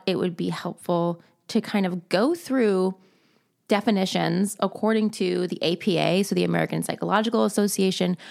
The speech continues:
according to psychologists who have researched emotion, and just according to,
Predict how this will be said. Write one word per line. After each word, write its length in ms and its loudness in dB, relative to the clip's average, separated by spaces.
according 440 -2
to 260 -4
psychologists 920 0
who 100 0
have 220 -4
researched 520 -2
emotion, 560 2
and 180 2
just 160 -2
according 400 4
to, 420 2